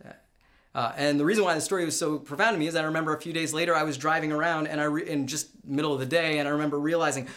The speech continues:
"Oh, I've got my high beams on, and it's bright outside," and you never would even notice. I, one of the things that's so amazing is that we have a God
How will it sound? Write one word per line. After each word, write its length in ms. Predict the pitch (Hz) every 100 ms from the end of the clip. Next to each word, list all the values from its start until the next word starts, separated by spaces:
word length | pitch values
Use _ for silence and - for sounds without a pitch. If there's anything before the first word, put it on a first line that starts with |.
| -
"Oh, 60 | -
I've 100 | 170
got 140 | 175
my 140 | 170 156
high 280 | 151 160 196
beams 540 | 147 131 123 113 - _ - -
on, 560 | - 127 113 101 101 98
and 340 | - 135 143 151
it's 180 | 139
bright 260 | - 151 160
outside," 640 | 160 - 143 139 147 143 - _ _ _
and 140 | 131 135 139
you 100 | 139
never 640 | 135 143 151 151 156 151 151 _ _
would 280 | 127 131 131
even 580 | 143 127 127 123 117 113 _ _ -
notice. 880 | 113 120 120 117 107 - - - - _ _ _ _ _
I, 420 | - - 120 139 135 - - - _ 135
one 220 | 135 135
of 80 | 135
the 20 |
things 140 | 135 135
that's 160 | 131
so 420 | - 143 135 131 -
amazing 380 | 135 135 127 131
is 140 | 123
that 200 | 127 127
we 120 | 135
have 100 | 131
a 60 | 127
God 440 | 135 123 117 113